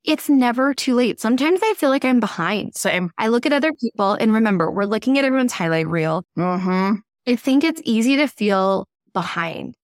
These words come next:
Speaker 1: And I think truly, for me, the key to everything that I've built has been consistency. And, and I think in that is showing up for yourself, even if you make all of the steps really small. You know, "Hey,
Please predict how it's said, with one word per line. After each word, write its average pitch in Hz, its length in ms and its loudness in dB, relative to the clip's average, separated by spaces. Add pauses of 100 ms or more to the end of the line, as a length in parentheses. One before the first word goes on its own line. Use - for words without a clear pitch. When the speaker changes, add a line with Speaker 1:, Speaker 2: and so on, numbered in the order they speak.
(360)
Speaker 1:
And 226 160 0
I 220 120 0
think 247 280 0
truly, 233 840 -2
for 214 220 0
me, 196 340 2
the 240 180 2
key 196 420 -4
to 180 760 -2
everything 247 480 2
that 233 120 2
I've 185 180 -2
built 180 240 -4
has 196 160 -2
been 185 160 -2
consistency. - 960 -8 (300)
And, 196 220 -2
and 190 140 0
I 180 100 0
think 196 400 -4 (160)
in 202 240 2
that 226 420 0
is 190 200 0
showing 175 320 0
up - 160 -6
for 175 80 -6
yourself, - 500 -8 (140)
even 226 280 2
if 285 180 0
you 294 100 2
make 208 300 0 (120)
all 196 420 0
of 190 160 -6
the 208 120 -2
steps - 520 -10 (680)
really 180 480 0
small. - 400 -8 (680)
You 190 100 2
know, 180 120 2
"Hey, 180 360 -2